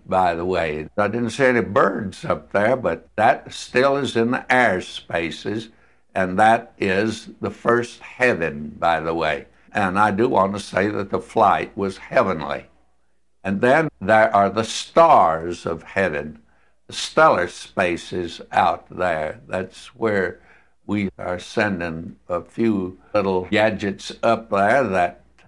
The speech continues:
will reflect a message and send it back down here on radio and T V. And that's up in the second heaven, the stellar spaces.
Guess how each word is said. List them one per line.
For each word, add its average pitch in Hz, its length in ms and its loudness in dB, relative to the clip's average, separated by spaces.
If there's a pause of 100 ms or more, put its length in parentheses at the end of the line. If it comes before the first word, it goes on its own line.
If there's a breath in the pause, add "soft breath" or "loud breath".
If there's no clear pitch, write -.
(400)
will 87 200 -6
reflect 87 680 -2
a 85 60 -4
message 117 640 -2
and 90 200 -8
send 101 380 -2
it 85 180 -6
back 95 380 -2
down 98 420 0
here 117 440 0
on 92 260 -6 (360 soft breath)
radio 98 600 0
and 98 300 -4
T 110 220 0
V. 107 580 -2 (100)
And 92 260 -6
that's 113 460 -2
up 117 260 0
in 92 300 -6
the 92 160 0
second 90 720 0
heaven, 82 640 -4
the 82 280 -6
stellar 117 600 2
spaces. - 1000 -8